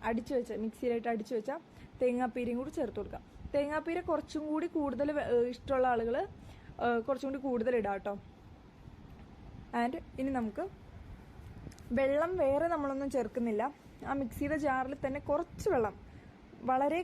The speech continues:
കുറച്ച് മാത്രം അതൊന്ന് കഴുകിയിട്ടു. പിന്നെ നമ്മൾ ചൂടുവെള്ളത്തിൽ കുറച്ച് നേരം, ഏ, ഇട്ട് വെച്ച കൊടംപുളിയും ചേർത്ത്, കൊടംപുളി തന്നെ ഇടാൻ ശ്രമിക്കുക കേട്ടോ. പിന്നെ ആവശ്യമായിട്ടുള്ള ഉപ്പും കൂടി ചേർത്ത് നന്നായിട്ട് ഇളക്കാം. കൊടംപുളി ഇല്ലാത്ത പക്ഷം മാത്രം വാളംപുളി എടുക്കുക, നമ്മൾ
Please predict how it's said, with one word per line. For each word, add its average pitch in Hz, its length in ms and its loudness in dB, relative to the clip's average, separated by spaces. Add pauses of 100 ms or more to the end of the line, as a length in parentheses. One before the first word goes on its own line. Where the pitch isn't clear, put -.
(100)
കുറച്ച് 285 340 0
മാത്രം 311 260 2
അതൊന്ന് 285 320 0
കഴുകിയിട്ടു. 262 600 0 (380)
പിന്നെ 254 200 0
നമ്മൾ 294 200 -2
ചൂടുവെള്ളത്തിൽ 262 580 0
കുറച്ച് 277 340 -2
നേരം, 262 220 2 (560)
ഏ, 247 40 4 (560)
ഇട്ട് 233 180 -2
വെച്ച 254 240 2 (420)
കൊടംപുളിയും 226 480 4
ചേർത്ത്, 208 220 -4
കൊടംപുളി 294 440 2
തന്നെ 254 200 0
ഇടാൻ 208 260 2
ശ്രമിക്കുക 214 420 -2
കേട്ടോ. 240 180 0 (500)
പിന്നെ 320 180 2
ആവശ്യമായിട്ടുള്ള 247 480 2
ഉപ്പും 233 240 -4
കൂടി 233 120 2
ചേർത്ത് 226 320 -2
നന്നായിട്ട് 254 460 0
ഇളക്കാം. 202 300 -8 (560)
കൊടംപുളി 285 400 4
ഇല്ലാത്ത 285 520 2
പക്ഷം 311 320 -2
മാത്രം 269 600 0
വാളംപുളി 226 460 2
എടുക്കുക, 233 440 0 (560)
നമ്മൾ 240 300 2